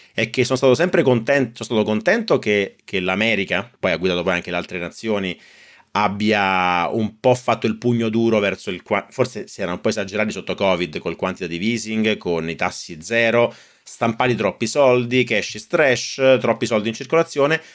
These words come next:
hanno detto: "Stringiamo un po' la cinghia". Però hanno fatto la, la, la scalata più rapida della storia come crescita dei tassi di interesse, continuano a farlo per contrastare l'inflazione,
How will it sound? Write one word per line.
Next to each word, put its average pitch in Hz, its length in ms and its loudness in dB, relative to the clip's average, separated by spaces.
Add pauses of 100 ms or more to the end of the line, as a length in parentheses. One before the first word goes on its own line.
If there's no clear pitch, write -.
(120)
hanno 180 240 2
detto: 113 420 -2
"Stringiamo 135 500 -2
un 110 120 -2
po' 107 80 2
la 95 100 2
cinghia". 71 400 -10 (400)
Però 101 140 0
hanno 151 120 2
fatto 92 280 -4
la, 85 240 -2
la, 85 160 -4
la 85 140 -8
scalata 90 380 -8
più 87 120 -10
rapida 85 260 -6
della 82 160 -8
storia 87 420 -6
come 80 440 -10
crescita 90 340 -8
dei 85 80 -6
tassi - 240 -8
di 82 60 -14
interesse, 85 520 -4
continuano 82 400 -10
a 76 40 -8
farlo 80 440 -2
per 80 120 -10
contrastare 85 520 -6
l'inflazione, 113 800 -2